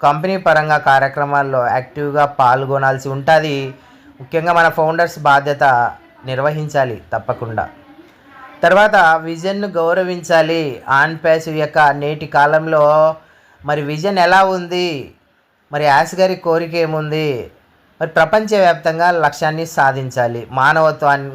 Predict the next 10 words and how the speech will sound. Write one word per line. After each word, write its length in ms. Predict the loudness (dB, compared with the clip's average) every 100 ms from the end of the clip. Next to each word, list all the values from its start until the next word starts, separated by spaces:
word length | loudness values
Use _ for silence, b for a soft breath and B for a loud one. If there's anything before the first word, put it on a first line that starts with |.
| -12 -2
కోసం 320 | -2 0 0
అడుగులేయాలి. 840 | 0 -2 -4 -4 -2 -4 -4 -10 -18 b b -8
ఆ 40 |
కార్యక్రమంలో 800 | 0 2 2 0 -2 -2 -2 -2
భాగంగా 840 | 0 0 0 -4 -2 0 0 -2 -2
ఆయన 260 | -4 -2 -4
ఒక్కరు 480 | 0 2 2 -2 -8 _ -10
మరి 120 | -10
ప్రపంచవ్యాప్త 760 | -4 -2 -2 -2 0 0 0 0
లక్ష్యాలను 800 | 0 -2 0 -2 0 -4 -6